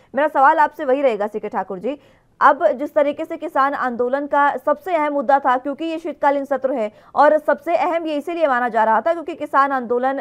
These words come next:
जो है वो लगातार जारी है और अब जब विपक्ष की ओर से जो बीजेपी की सरकार है और जिस तरीके से दिलीप जी ने कहा कि एक राजनीतिक पार्टी का ये फैसला था,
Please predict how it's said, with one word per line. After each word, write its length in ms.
जो 220
है 180
वो 120
लगातार 460
जारी 260
है 120
और 60
अब 260
जब 260
विपक्ष 380
की 140
ओर 140
से 260
जो 200
बीजेपी 360
की 100
सरकार 420
है 260
और 500
जिस 260
तरीके 300
से 100
दिलीप 240
जी 100
ने 100
कहा 260
कि 340
एक 140
राजनीतिक 720
पार्टी 320
का 180
ये 180
फैसला 380
था, 260